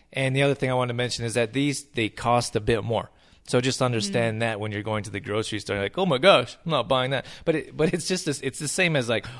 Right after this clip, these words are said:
Speaker 1: your cheapest, most refined sugar, white flour. These low quality types of products, they're gonna be the cheapest around.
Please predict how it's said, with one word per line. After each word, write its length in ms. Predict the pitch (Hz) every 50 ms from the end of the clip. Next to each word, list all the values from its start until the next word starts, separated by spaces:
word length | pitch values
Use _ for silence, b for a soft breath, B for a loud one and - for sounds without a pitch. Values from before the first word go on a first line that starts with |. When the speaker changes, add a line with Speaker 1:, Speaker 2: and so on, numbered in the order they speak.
| B -
Speaker 1:
your 220 | - 127 127 123 120
cheapest, 640 | - - - 170 165 - 165 156 147 131 - -
most 300 | 127 123 123 117 - -
refined 500 | 117 107 98 - - 127 131 131 127 120
sugar, 540 | 107 - - 143 135 131 127 131 127 123 117 B B B B B
white 240 | - 120 120 98 -
flour. 540 | - - 127 123 120 127 127 127 127 120 B B B B B -
These 200 | 147 139 120 113
low 160 | 120 123 127
quality 360 | 123 - 127 120 123 120 120
types 280 | 113 - 113 117 - -
of 80 | 110
products, 440 | - - 110 110 110 117 117 - - - - - -
they're 220 | 123 123 135 139
gonna 260 | 120 131 131 127 123
be 140 | 117 123 120
the 80 | 107 110
cheapest 480 | - - 123 117 95 110 98 - -
around. 320 | 101 98 104 107 98 95